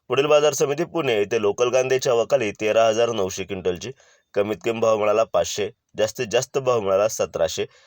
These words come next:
सर्वसाधारण भाव मिळाला अकराशे रुपये प्रति क्विंटल याप्रमाणे. पुढील बाजार समिती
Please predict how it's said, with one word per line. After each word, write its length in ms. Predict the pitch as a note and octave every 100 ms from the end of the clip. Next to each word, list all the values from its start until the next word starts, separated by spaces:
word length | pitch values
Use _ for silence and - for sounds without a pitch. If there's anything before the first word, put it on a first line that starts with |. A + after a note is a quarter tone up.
| _ _
सर्वसाधारण 720 | - C#3 D#3+ D#3+ C3 A2 C3
भाव 160 | A#2+ G#2
मिळाला 280 | E2 F2+ -
अकराशे 440 | G2+ - F#2 - F#2+
रुपये 180 | B2+
प्रति 260 | C#3 F#2+ F#2
क्विंटल 300 | - F#2 A#2+ - _
याप्रमाणे. 500 | - E2 D#2 D2+ C2+ - _ _ _
पुढील 200 | - C#3
बाजार 260 | C#3+ B2+ C3
समिती 420 | A#2+ B2 A#2+ B2+